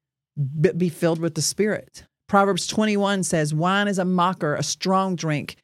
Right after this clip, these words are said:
It's a brawler, and whoever is led astray by it is not wise." First Peter four three says,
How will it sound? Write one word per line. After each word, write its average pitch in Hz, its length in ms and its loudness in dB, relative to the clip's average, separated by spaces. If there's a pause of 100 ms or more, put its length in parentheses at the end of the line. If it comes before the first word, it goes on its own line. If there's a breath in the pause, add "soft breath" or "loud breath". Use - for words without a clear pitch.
(140)
It's 160 140 -2
a 165 40 6
brawler, 170 500 2
and 147 100 0
whoever 180 380 2
is 165 160 -2
led 170 160 2
astray 180 380 0
by 160 160 2
it 147 60 0
is 147 120 -2
not 160 220 0
wise." 151 340 0
First 202 300 -2
Peter 208 220 0
four 202 260 0
three 190 300 0
says, 131 420 -4